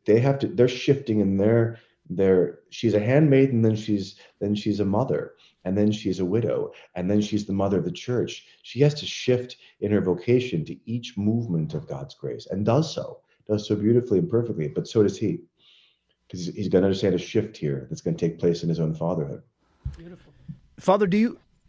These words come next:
Speaker 3: uh, what do you hope people who read the book will, will glean in turning to Joseph, the patron of the universal church?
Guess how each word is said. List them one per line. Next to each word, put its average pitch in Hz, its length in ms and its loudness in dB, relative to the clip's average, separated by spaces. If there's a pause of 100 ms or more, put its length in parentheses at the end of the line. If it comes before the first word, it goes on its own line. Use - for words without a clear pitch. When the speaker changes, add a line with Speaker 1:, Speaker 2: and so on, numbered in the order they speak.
(600)
Speaker 3:
uh, 165 100 2 (520)
what 208 140 4
do 285 60 2
you 285 120 4
hope 208 380 2
people 208 540 4
who 156 140 -2
read 165 280 2
the 135 60 0
book 165 440 2
will, 143 300 0
will 143 160 2
glean 151 340 2
in 147 120 0
turning 165 340 0
to 143 80 -2
Joseph, 151 720 0
the 113 80 -8
patron 151 360 0
of 147 80 0
the 151 60 0
universal 151 420 0
church? 156 500 -2